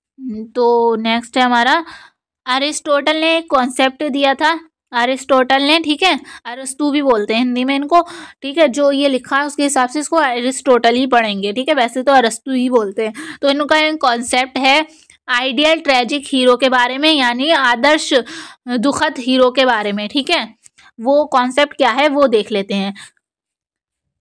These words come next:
According to Aristotle, an ideal tragic hero ought to be A man of high status। जो अरिस्टोटल का कॉन्सेप्ट है, उसके अनुसार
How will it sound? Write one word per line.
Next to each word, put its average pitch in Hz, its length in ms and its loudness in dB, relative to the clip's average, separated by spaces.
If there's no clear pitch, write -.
According 294 560 0
to 330 60 2
Aristotle, 254 840 0
an 262 240 -6
ideal 285 520 -2
tragic 269 360 0
hero 233 380 2
ought 311 280 -6
to 285 300 -2
be 254 280 -2
A 262 100 -2
man 277 300 0
of 311 200 -2
high 254 420 -6
status। 214 440 0
जो 302 480 6
अरिस्टोटल 269 600 0
का 330 140 2
कॉन्सेप्ट 277 640 -2
है, 247 120 4
उसके 285 320 -2
अनुसार 254 640 0